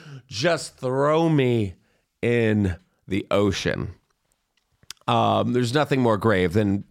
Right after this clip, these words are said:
being unable to taste wine. Terry had been a high-functioning, active person, Gibby testified. Every day he was doing lots of things, you know, meeting groups, wine tasting, skiing, volunteering.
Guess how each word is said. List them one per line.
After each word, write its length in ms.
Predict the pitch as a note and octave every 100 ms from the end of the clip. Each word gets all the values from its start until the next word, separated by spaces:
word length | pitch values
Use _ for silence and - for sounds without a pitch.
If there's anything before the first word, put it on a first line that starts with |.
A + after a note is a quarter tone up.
| -
being 200 | A2 B2
unable 320 | A2 G#2 G2+
to 100 | F#2+
taste 360 | - G#2+ G2 -
wine. 360 | G2+ E2+ E2 F2 _ - - - - - - - -
Terry 280 | A#3+ B3 A3+
had 100 | F3
been 160 | G3
a 80 | E3+
high-functioning, 880 | D3 F3+ F#3 - A3+ A#3+ - F3 D#3
active 420 | C#3+ D#3 D#3+ C#3+
person, 520 | D#3+ E3+ G3 D#3+ A2
Gibby 240 | G2+ G#2 G#2
testified. 560 | A2 G#2+ - A2+ D#3
Every 180 | A#3+ E4
day 160 | C#4 D4+
he 100 | G3
was 160 | D#3
doing 240 | B2 F3+ D#3
lots 320 | C3 A3+ -
of 120 | C3
things, 480 | - G2 A1+ C#2+ -
you 80 | D3+
know, 200 | G2 C3+
meeting 280 | B2 C3
groups, 680 | B2+ B2 C3 D#3 - - - _
wine 300 | - A#2 D3
tasting, 540 | D3 D#3+ D#3 - D#3+
skiing, 500 | D3+ - A#2 C#3 D#3+
volunteering. 600 | C#3+ A#2+ C#3 C3 D3 E3